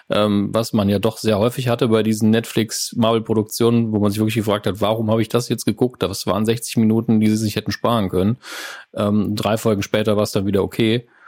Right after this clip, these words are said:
Und, ähm, hier ist alles relativ stringent. Am Ende hat man dann noch mal ein Pseudo-Mini-Cameo von David Tennant drin, was tatsächlich den letzten Moment wieder komplett aufwertet. Und, ähm, bin ich zufrieden mit. Also dem, bei dem Charakter haben sie keine Scheiße gebaut.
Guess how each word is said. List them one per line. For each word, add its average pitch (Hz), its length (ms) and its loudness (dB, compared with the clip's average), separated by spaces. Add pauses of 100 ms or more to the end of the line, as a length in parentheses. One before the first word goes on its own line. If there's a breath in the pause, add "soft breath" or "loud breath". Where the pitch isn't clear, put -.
(320 loud breath)
Und, 98 340 0
ähm, 98 320 0
hier 147 80 2
ist - 180 -2
alles 127 220 2
relativ 113 320 0
stringent. 104 600 0 (300 soft breath)
Am 113 140 -4
Ende 113 220 2
hat 110 140 -4
man 107 100 2
dann 104 120 2
noch 107 120 -2
mal 107 380 0
ein 110 400 -2 (760)
Pseudo-Mini-Cameo 131 1300 2
von 123 180 0
David 117 240 2
Tennant 123 360 0
drin, 120 200 2
was - 300 -4 (120)
tatsächlich 123 360 0
den 113 120 2
letzten 117 300 0
Moment 113 300 2
wieder 101 160 0
komplett - 520 -2
aufwertet. 113 600 0 (600 loud breath)
Und, 98 380 0
ähm, 90 400 -2 (680)
bin 127 100 2
ich 160 120 0
zufrieden 120 360 2
mit. 87 140 -2
Also 92 180 -2
dem, 123 200 2
bei 120 80 2
dem 123 100 2
Charakter 120 340 0
haben 110 80 0
sie 107 80 -2
keine 110 180 -2
Scheiße 101 320 -4
gebaut. - 360 -6